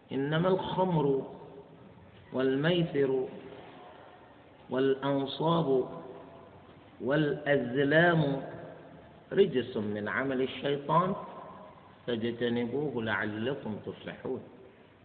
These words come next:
رجس بمعنى نجس. فإذا كان ربنا عز وجل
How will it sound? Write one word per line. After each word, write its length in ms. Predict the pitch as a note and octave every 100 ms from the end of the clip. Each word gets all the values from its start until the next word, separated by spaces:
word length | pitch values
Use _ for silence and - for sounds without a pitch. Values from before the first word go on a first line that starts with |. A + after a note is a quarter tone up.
| - - - - - - - - - - -
رجس 320 | E3 G#3+ - - C3+
بمعنى 440 | C3+ C3 C#3+ E3
نجس. 380 | F#3 G3+ D3 D#3+ - - - - - - - - - - - - - - - - - - - - - - - - - -
فإذا 300 | A2+ C3 C#3+
كان 280 | - F#3+ F3+
ربنا 500 | C3+ A#2+ D3+ D#3 B2+
عز 300 | C3+ A2+ B2+
وجل 360 | B2+ D#3 B2+